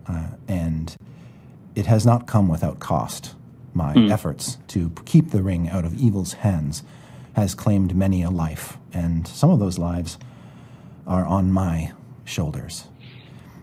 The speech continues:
Speaker 1: Now, I found out about the ring from a place called the Eye of the All-Father. Have you heard of it?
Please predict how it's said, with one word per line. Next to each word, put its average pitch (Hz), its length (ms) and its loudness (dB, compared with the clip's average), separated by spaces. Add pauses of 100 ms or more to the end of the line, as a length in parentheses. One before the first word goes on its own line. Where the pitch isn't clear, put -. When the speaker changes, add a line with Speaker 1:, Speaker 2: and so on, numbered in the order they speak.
(520)
Speaker 1:
Now, 98 400 2 (720)
I 113 100 4
found 143 300 6
out 117 120 6
about 92 220 0
the 85 80 -6
ring 87 280 -4 (440)
from 98 160 4
a 90 60 2
place 92 420 -2
called 82 520 -4
the 82 140 -8
Eye 90 380 0
of 85 120 -6
the 82 160 -2
All-Father. 82 800 -4 (200)
Have 90 100 -4
you 98 80 2
heard 123 180 4
of - 60 2
it? - 140 -6